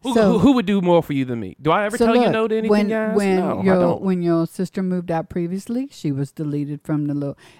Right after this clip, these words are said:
Speaker 2: It's really the family grocery list is how it started. Okay?
Speaker 1: Yeah, but anyway, so, so that's what Scott
Speaker 2: So
Speaker 1: was telling
Speaker 2: it's
Speaker 1: me. He's
Speaker 2: just
Speaker 1: like,
Speaker 2: the
Speaker 1: "Put it on the
Speaker 2: family
Speaker 1: grocery
Speaker 2: grocery
Speaker 1: list." I was like,
Speaker 2: list.
Speaker 1: "Oh, y'all buying ingredients?" He's like, "No." And I was like, "No, why they have a
Speaker 2: Okay,
Speaker 1: grocery list?"
Speaker 2: but look, so we have the grocery list. You know how that works. And when
Speaker 1: Uh-huh.
Speaker 2: you moved out, we took you off like you requested, right?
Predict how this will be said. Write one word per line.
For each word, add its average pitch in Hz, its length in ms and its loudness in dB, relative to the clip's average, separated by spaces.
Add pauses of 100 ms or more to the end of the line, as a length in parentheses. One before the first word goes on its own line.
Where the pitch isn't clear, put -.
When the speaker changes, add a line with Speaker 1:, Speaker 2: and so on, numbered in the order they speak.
(120)
Speaker 2:
It's 214 180 0
really 285 240 0
the 214 140 2
family 196 340 2
grocery 165 480 -2
list - 420 -10
is 151 120 -8
how 151 180 -2
it 139 80 -8
started. 117 500 -4
Okay? 170 140 -2
Speaker 1:
Yeah, 185 140 0
but 180 120 0
anyway, 180 200 0
so, 123 320 -2
so 127 160 -4
that's 135 160 -2
what 123 120 -10
Scott 147 200 -2
Speaker 2:
So 247 140 6
Speaker 1:
was 220 80 2
telling 240 240 2
Speaker 2:
it's 151 40 -4
Speaker 1:
me. 143 80 -2
He's 294 40 4
Speaker 2:
just 302 80 4
Speaker 1:
like, 196 100 0
Speaker 2:
the 285 40 2
Speaker 1:
"Put 190 120 4
it 190 80 4
on - 100 2
the 240 60 4
Speaker 2:
family 220 80 2
Speaker 1:
grocery 190 300 4
Speaker 2:
grocery 165 260 2
Speaker 1:
list." 147 100 2
I - 20 2
was 135 80 0
like, 113 160 -2
Speaker 2:
list. - 40 -2
Speaker 1:
"Oh, 214 100 4
y'all 117 160 2
buying 131 300 2
ingredients?" 185 600 2
He's 110 140 -2
like, 98 160 -6
"No." 107 680 0
And 143 100 -4
I - 20 0
was 110 80 -2
like, 87 140 -10
"No, 92 80 -12
why 123 220 -4
they 82 80 -6
have - 160 -6
a - 20 4
Speaker 2:
Okay, 247 140 4
Speaker 1:
grocery 196 240 0
list?" 180 240 -12
Speaker 2:
but 247 100 2
look, 262 380 -2
so 233 120 2
we 226 140 0
have 240 180 0
the 226 60 -2
grocery 165 380 0
list. 151 180 -2
You 208 80 0
know 185 100 0
how 175 120 2
that 147 200 0
works. 170 300 -2
And 214 140 2
when 190 100 0
Speaker 1:
Uh-huh. 190 60 0
Speaker 2:
you 196 80 2
moved 180 260 2
out, 170 180 0
we 247 120 -2
took 254 240 -2
you 302 120 -2
off 226 280 -2
like 160 200 -2
you 196 120 -4
requested, 233 580 -4
right? 170 380 0